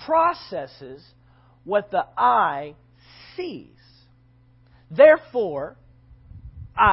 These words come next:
I, it's not just up to my eye, but the eye is the starting point.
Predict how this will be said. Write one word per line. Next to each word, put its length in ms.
I, 280
it's 260
not 360
just 360
up 240
to 120
my 180
eye, 460
but 120
the 160
eye 220
is 100
the 60
starting 400
point. 280